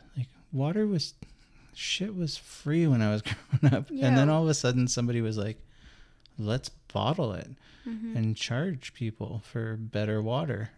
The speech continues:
Speaker 1: And
Speaker 2: Mm-hmm.
Speaker 1: yeah.
Speaker 2: There's a thing my social teacher said. He's like, "We literally just buy bottled water because we can, because we're a rich country."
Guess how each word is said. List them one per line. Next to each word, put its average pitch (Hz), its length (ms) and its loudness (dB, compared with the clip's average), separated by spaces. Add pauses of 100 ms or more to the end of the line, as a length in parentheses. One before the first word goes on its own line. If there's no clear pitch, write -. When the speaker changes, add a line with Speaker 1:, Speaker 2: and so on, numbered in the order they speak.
(120)
Speaker 1:
And 110 240 0
Speaker 2:
Mm-hmm. 104 200 -2 (680)
Speaker 1:
yeah. 143 220 0 (320)
Speaker 2:
There's 240 240 -6
a 240 100 -4
thing 226 340 -10
my 208 140 -12
social 202 380 -12
teacher 196 340 -14
said. 190 300 -10
He's 202 240 -16
like, 196 200 -14
"We 220 260 -8
literally 220 520 -8
just 196 420 -14
buy 180 280 -6
bottled 185 420 -8
water 202 340 -6
because 180 460 -12
we 170 140 -10
can, - 440 -16
because 180 360 -12
we're 180 160 -10
a 180 60 -10
rich - 300 -16
country." - 440 -18